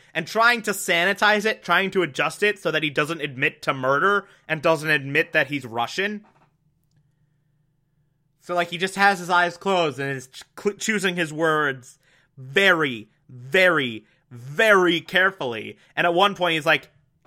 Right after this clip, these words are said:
"Yeah, I can't contain this anymore. I'm leaving." And then the guy's like, "Hey, uh, why didn't you apologize to that kid?"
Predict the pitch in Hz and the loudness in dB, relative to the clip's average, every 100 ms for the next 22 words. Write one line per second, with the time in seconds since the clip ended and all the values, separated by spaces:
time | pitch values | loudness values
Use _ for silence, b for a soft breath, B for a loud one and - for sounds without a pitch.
0 | _ - 156 160 156 185 202 180 135 123 | _ -4 2 4 4 2 0 -2 -6 -2
1 | 175 175 135 139 127 127 120 117 - b | 0 0 -4 -6 -6 -4 -4 -6 -8 b
2 | - 185 180 147 147 190 127 92 _ _ | -2 2 2 0 0 0 0 -8 _ _
3 | _ _ _ _ _ _ _ _ _ _ | _ _ _ _ _ _ _ _ _ _
4 | _ _ _ _ _ _ _ _ _ _ | _ _ _ _ _ _ _ _ _ _
5 | _ _ 143 151 151 160 156 151 151 139 | _ _ -10 -4 0 4 4 2 -2 -2
6 | 156 185 170 143 131 120 117 127 151 160 | 0 2 4 2 0 -2 -2 2 2 2
7 | 151 151 151 156 151 185 180 151 127 - | 0 -6 -6 -4 2 2 2 0 0 -2
8 | 135 117 135 120 101 | -4 -2 -2 -4 -4